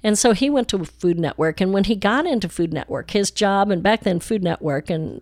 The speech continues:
that's who I currently work for, um, Food Network back then was very P B S-like. So it was all about education. It was quite boring. I mean, because nobody did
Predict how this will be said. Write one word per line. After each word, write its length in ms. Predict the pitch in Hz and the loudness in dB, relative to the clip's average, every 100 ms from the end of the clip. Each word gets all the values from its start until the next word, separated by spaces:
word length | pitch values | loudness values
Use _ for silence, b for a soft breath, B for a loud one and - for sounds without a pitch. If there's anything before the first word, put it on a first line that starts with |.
| - | -12
that's 560 | 139 147 160 - - - | -4 -4 -2 -4 -4 -4
who 140 | 175 | -4
I 80 | 151 | -4
currently 440 | - 147 - 143 | -2 -4 -2 -4
work 240 | 135 135 - | -6 -8 -8
for, 260 | 127 143 - b b b b b | -8 -8 -12 b b b b b
um, 400 | 180 165 151 160 - - | 2 2 2 -2 -8 -6
Food 160 | 277 240 | 0 2
Network 380 | 180 - 165 - | 2 0 -2 0
back 260 | 165 - | 0 0
then 220 | 170 165 | -2 0
was 180 | 160 151 | 0 -2
very 360 | - 165 185 160 | 0 0 0 0
P 180 | - 175 | -4 -2
B 160 | 156 | -2
S-like. 800 | 139 - - - - - - - b b b b | -2 -4 -6 -8 -10 -10 -14 -20 b b b b
So 340 | - - 190 175 | -2 2 6 6
it 40 | |
was 120 | - 190 | 4 4
all 160 | 190 | 4
about 240 | 180 170 - | 4 2 0
education. 680 | 165 156 143 165 139 - 151 | -4 -4 -6 -4 -2 -2 -2
It 80 | - | -2
was 120 | 170 | -6
quite 360 | - 226 - - | -2 0 0 -2
boring. 480 | 160 147 - - - - _ - | -2 -2 -4 -8 -14 -18 _ -2
I 60 | 170 | 2
mean, 360 | 160 151 143 - b b b b | 2 2 -2 -6 b b b b
because 720 | 214 202 - 277 190 165 165 - - - - _ - | -2 -2 2 4 6 4 0 -4 -12 -20 -20 _ 0
nobody 960 | 185 190 208 220 170 143 139 165 185 - _ - | 2 6 6 6 4 0 -2 -4 -6 -10 _ -6
did 600 | 190 170 156 143 151 170 | 2 4 4 2 -2 -6